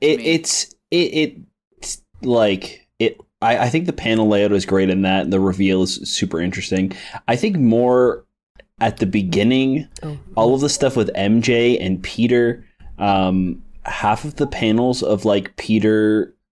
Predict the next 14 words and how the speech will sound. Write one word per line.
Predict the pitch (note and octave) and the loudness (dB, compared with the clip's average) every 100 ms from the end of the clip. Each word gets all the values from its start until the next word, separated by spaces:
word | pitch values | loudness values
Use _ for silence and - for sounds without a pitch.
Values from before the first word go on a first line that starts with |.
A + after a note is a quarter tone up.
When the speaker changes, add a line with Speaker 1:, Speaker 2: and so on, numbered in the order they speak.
| _ _ | _ _
Speaker 1:
um, | G2+ G2 F#2+ F#2+ F#2 | -2 0 0 0 -2
do-, | G2 F#2+ G2 | 2 2 2
during, | A2 G#2+ G#2 | 0 2 2
like, | G2 F#2 F#2+ | 2 0 -2
the | G2+ F2+ | -2 -2
book | - G#2 - | 0 -2 0
signing | A#2+ A2+ B2 C3 C#3 - _ _ _ _ _ - | 0 2 2 2 -2 -6 _ _ _ _ _ -2
doesn't | A2 G#2+ A2+ | 2 4 4
Speaker 3:
Mm. | G2+ | 2
Speaker 1:
look | G#2 - | 0 2
like | G#2 - | 0 0
Peter | - G#2 G#2 G#2+ - | 0 2 2 0 0
at | G2 G2+ - | 0 0 0
all. | F2+ F#2 A#2 G3 | 0 2 2 0